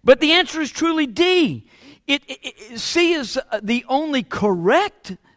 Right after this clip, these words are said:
statement of the three assertions about belief in God. W-, well, I believe that that's the case anyway, and I'm certain that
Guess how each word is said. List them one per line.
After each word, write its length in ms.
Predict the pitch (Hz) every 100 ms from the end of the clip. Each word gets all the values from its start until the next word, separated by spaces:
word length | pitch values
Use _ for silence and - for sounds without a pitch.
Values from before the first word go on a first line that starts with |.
| -
statement 680 | - - 190 - 165 202 -
of 280 | 180 165 135
the 100 | 165
three 460 | 185 185 170 165
assertions 640 | 160 - 185 170 196 226
about 380 | 175 151 156 151
belief 380 | 131 165 165 -
in 120 | 151
God. 320 | 135 127 143 - - _ _ _ _
W-, 100 | 175 - 180
well, 480 | 160 214 208 202 208
I 220 | 294 330
believe 560 | 285 196 165 143 135 131
that 160 | -
that's 240 | 147 135 -
the 80 | -
case 300 | 156 135 151
anyway, 380 | 139 135 147
and 100 | 170
I'm 180 | 147 147
certain 360 | - 180 147 139
that 180 | 139